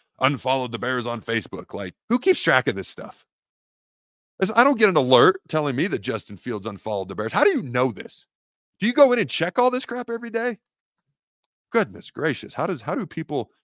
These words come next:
have time to figure all this stuff out? Anyways, I digress.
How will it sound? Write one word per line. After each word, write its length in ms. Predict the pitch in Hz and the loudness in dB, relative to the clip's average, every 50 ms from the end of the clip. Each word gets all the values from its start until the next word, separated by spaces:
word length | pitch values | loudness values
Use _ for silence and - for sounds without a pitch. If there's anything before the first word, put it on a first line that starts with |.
| _ _ _ _ _ _ _ _ - | _ _ _ _ _ _ _ _ -2
have 140 | 160 160 | -2 -2
time 340 | - - 160 160 151 139 127 117 | 0 -2 -2 -2 -2 -2 -4 -6
to 80 | 117 | -10
figure 300 | - - 160 135 131 127 | -6 -6 -4 -2 0 0
all 120 | 123 120 110 | 0 0 -2
this 140 | 110 104 | -4 -6
stuff 280 | - - 117 107 - - | -4 -4 -4 -2 -2 -2
out? 220 | 95 73 - - _ _ _ _ _ _ _ _ _ _ _ _ _ - | -4 -4 -6 -12 _ _ _ _ _ _ _ _ _ _ _ _ _ -2
Anyways, 320 | 131 123 110 95 90 90 | 0 0 0 -2 -4 -6
I 80 | 101 98 | -6 -6
digress. 400 | 87 76 67 64 - - _ | -8 -10 -12 -16 -18 -18 _